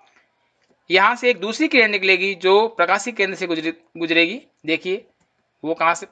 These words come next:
गुजर रही, बिल्कुल प्रकाशिक केंद्र से गुजर रही है, और प्रकाशिक केंद्र से गुजरने के बाद ये दोनों अपवर्तित किरणें इस बिंदु पर मिल रही हैं जहाँ प्रतिबिंब बने-, बनेगा इस जगह। देखते हैं, ये देखिए इस जगह इसका प्रतिबिंब बना है जहाँ मेरा पर-,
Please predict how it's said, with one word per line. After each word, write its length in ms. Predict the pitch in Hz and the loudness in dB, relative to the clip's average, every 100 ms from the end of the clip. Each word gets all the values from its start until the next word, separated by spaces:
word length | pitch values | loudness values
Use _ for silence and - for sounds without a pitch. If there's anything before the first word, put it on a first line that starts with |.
| _ _ _ _ | _ _ _ _
गुजर 200 | 160 165 | -2 0
रही, 220 | 160 226 262 | 0 -6 -8
बिल्कुल 280 | 156 156 190 | -8 -4 -4
प्रकाशिक 400 | 180 165 160 175 | 0 0 0 -2
केंद्र 140 | 180 | -4
से 60 | 175 | -2
गुजर 220 | 175 185 | -2 0
रही 120 | 190 | 2
है, 160 | 208 233 - - - | 2 0 -4 -4 -2
और 80 | |
प्रकाशिक 500 | 262 220 190 196 254 | 0 0 0 0 -4
केंद्र 220 | - 214 226 | -4 -4 -4
से 120 | 214 | -6
गुजरने 360 | 170 170 180 | -2 -2 0
के 120 | 180 165 | -2 0
बाद 360 | 156 180 170 | 2 2 2
ये 160 | 156 208 | -4 -8
दोनों 320 | 190 190 254 | -2 0 2
अपवर्तित 380 | 240 190 180 185 | 2 2 0 -4
किरणें 300 | - 151 175 | -8 -6 -6
इस 200 | 202 196 | -8 -8
बिंदु 260 | 151 147 143 | -8 -8 -8
पर 100 | 151 | -8
मिल 200 | 131 113 | -10 -12
रही 140 | 101 | -18
हैं 180 | 92 _ _ _ _ _ _ | -20 _ _ _ _ _ _
जहाँ 240 | 156 156 170 | -6 0 0
प्रतिबिंब 460 | 165 135 139 135 123 | 0 -10 -12 -10 -12
बने-, 260 | 113 107 | -14 -14
बनेगा 400 | 131 131 127 117 - | -12 -10 -8 -10 -10
इस 200 | 151 107 | -12 -12
जगह। 280 | 107 85 _ _ _ _ _ _ _ | -16 -18 _ _ _ _ _ _ _
देखते 280 | 127 - 160 | -12 -10 -10
हैं, 200 | 180 196 _ _ _ _ _ _ _ _ _ _ _ _ | -10 -14 _ _ _ _ _ _ _ _ _ _ _ _
ये 100 | 165 | -2
देखिए 300 | 170 175 185 | 0 0 0
इस 100 | 175 | 0
जगह 140 | 175 180 | 0 -2
इसका 200 | 185 180 | 0 -2
प्रतिबिंब 360 | 160 156 180 | -2 -2 0
बना 140 | 175 185 | 2 2
है 80 | 180 | 2
जहाँ 160 | 175 | 2
मेरा 160 | 170 170 | 4 2
पर-, 200 | 156 | 2